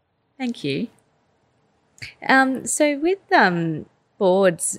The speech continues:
Speaker 2: um, I know you're a graduate of the A I C D program and, um, eventually probably aspiring to be a board director yourself. Um, what sort of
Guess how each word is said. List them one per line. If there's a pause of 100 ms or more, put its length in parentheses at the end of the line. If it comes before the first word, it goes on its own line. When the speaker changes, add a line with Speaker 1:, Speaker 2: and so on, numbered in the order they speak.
Speaker 2:
um,
I
know
you're
a
graduate
of
the
A
I
C
D
program
and, (380)
um, (220)
eventually
probably
aspiring
to
be
a (120)
board
director (460)
yourself. (120)
Um, (380)
what (480)
sort
of